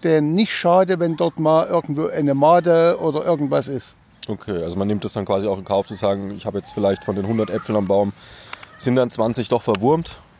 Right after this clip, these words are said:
Speaker 2: Das hätte man mit Chemie zwar ändern können, aber dafür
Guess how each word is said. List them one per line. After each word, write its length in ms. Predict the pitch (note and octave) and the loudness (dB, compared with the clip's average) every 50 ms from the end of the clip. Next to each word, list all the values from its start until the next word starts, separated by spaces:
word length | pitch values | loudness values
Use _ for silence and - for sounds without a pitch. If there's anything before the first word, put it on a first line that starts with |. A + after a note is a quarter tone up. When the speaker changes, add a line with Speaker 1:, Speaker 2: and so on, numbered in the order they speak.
| _ - - | _ -12 -10
Speaker 2:
Das 140 | G#2+ - | -6 -4
hätte 140 | B2 A2 A#2 | -4 -2 0
man 100 | A#2+ A2+ | 0 0
mit 120 | A2+ G#2+ - | -2 -2 -4
Chemie 260 | - G#2+ A2 A#2 A2+ | -4 -4 -4 -4 -4
zwar 260 | - A#2 G#2+ G2+ E2 | -2 0 0 0 0
ändern 240 | G#2 A2+ B2 A#2+ A2+ | -2 -2 -4 -6 -4
können, 280 | - B2 A2+ A2+ A2 | -4 -4 -4 -4 -4
aber 260 | D#2 F2 G2 G2 G2 F#2 | -6 -4 -2 -2 -2 -2
dafür 460 | G2 F#2 - - G#2+ G2 G2 F#2+ | -2 -4 -6 -8 -8 -8 -8 -8